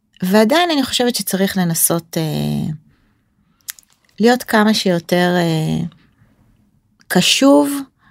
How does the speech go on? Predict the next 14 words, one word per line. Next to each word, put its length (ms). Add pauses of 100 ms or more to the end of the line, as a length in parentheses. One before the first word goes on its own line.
(1000)
לס-, 440
לעשות 460
את 120
ההפרדה, 640 (840)
ולאפשר 460
לעובדים 360
שלך 140
להרגיש 520
שהם, 300
אה, 280 (160)
בסביבה 840 (800)
נוחה, 300 (640)
ונעימה 680
ופתוחה. 600